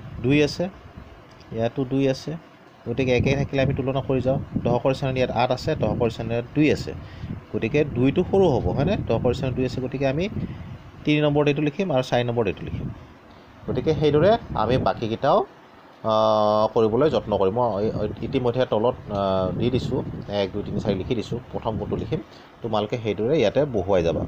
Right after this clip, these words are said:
সৰুৰ পৰা ডাঙৰলৈ বহুৱাই যাবা। আৰু তোমালোকে, আহ, comment ছেকশ্যনত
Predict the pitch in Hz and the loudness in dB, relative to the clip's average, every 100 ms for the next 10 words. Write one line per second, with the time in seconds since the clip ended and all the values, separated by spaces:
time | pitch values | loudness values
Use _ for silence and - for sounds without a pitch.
0 | - - - - - - - 120 120 113 | -8 -14 -14 -14 -8 -6 0 2 2 2
1 | 104 120 349 - - - - 92 90 98 | 2 4 2 0 -18 -8 -2 2 2 4
2 | 165 - - 87 82 92 92 - - - | 2 0 -8 -6 0 2 2 -2 -16 -12
3 | - 80 73 - - - - - 80 85 | -4 -4 -4 -8 -16 -18 -18 -6 -2 2
4 | 131 233 - - - - - 95 90 90 | 2 0 0 -6 -6 -12 -8 -2 -2 -2
5 | 117 196 - - - - - - - 98 | -2 -4 -6 -20 -20 -16 -16 -10 0 2
6 | 98 98 98 98 92 85 - - - 107 | 4 4 4 4 2 -2 -8 -12 -2 0
7 | 113 113 - 104 - 113 | 0 -4 -6 -8 -6 -6